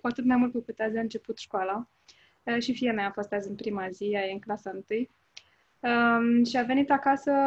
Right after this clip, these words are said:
tot așa, cu aceleași mesaje. Am avut măști, profesor-, profesoarele, învățătoarele au avut măști, n-am putut să ne apropiem prea mult de ele. Eh, și cred că e important să ne uităm mai departe de,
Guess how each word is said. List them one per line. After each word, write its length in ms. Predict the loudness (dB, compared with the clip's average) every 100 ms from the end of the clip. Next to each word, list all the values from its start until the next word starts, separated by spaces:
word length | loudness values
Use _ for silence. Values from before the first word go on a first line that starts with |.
| 4 6 6 4 0
tot 140 | -2
așa, 220 | 0 0
cu 60 | 0
aceleași 400 | -2 -2 -4 0
mesaje. 480 | -2 0 0 0 -4
Am 120 | -8
avut 300 | -8 -8 -8
măști, 500 | 0 4 4 4 2
profesor-, 640 | -2 -2 -6 -8 -8 -8 -12
profesoarele, 540 | -8 -8 -4 0 0 -2
învățătoarele 580 | -10 -14 -6 -4 -2 -2
au 120 | -4
avut 260 | -6 -8
măști, 320 | 0 2 2 -2
n-am 100 | -8
putut 220 | -8 -12
să 100 | -8
ne 60 | -8
apropiem 400 | -6 -6 -6 -8
prea 140 | -8
mult 200 | -8 -6
de 120 | -4
ele. 440 | 2 2 4 2 0 _ _ -20 -20 _ _ -2
Eh, 500 | 4 6 8 6 4
și 120 | 0
cred 180 | -2 0
că 100 | 2
e 120 | 4
important 540 | 6 4 0 2 2
să 80 | 2
ne 160 | 2 2
uităm 380 | 0 -2 0 2
mai 180 | 2
departe 460 | 0 -2 -2 -2 -4
de, 440 | 0 0 0 0